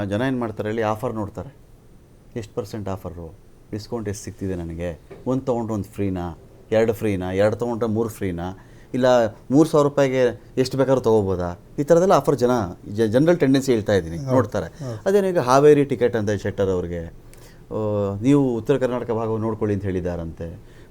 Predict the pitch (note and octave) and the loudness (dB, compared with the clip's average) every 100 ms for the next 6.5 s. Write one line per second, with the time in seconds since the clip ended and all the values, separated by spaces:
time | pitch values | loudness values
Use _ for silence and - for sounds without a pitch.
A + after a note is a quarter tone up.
0 | - A2+ B2+ C3 B2 A#2+ A#2+ A#2 A2+ B2+ | -4 0 4 4 2 0 0 0 0 -2
1 | G2+ G2 G2+ A#2+ A2+ G#2 G#2 F#2+ F2+ E2 | 0 0 2 2 0 -2 -6 -6 -6 -8
2 | F2+ A2 C#3+ C3 A#2+ G#2 G2+ F#2 F2+ F#2+ | -4 4 4 4 0 0 -2 -2 -2 -4
3 | F#2+ F2+ G#2+ G2 F2+ F2 E2+ G#2+ - - | -4 -4 -2 -2 -4 -8 -8 -10 -14 -20
4 | - - E3 D#3 C#3 C3+ C#3+ B2 G2+ G2+ | -18 -2 0 2 2 4 4 4 0 -4
5 | G2+ F#2 - E2 F#2+ - - - - F#3+ | -4 -8 -8 -8 -8 -12 -20 -20 -6 0
6 | F3 E3 D#3 G3 | 2 4 2 -2